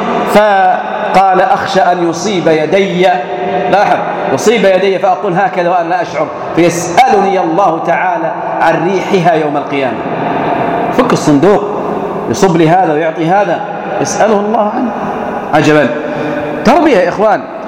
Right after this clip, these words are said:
وما كانت هذه التربية إلا تلك التربية المهمة، هي تربية، التربية الإيمانية.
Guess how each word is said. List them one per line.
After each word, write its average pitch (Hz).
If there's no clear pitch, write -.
وما 240
كانت 285
هذه 262
التربية 196
إلا 202
تلك 175
التربية 160
المهمة، 151
هي 135
تربية، 160
التربية 139
الإيمانية. 120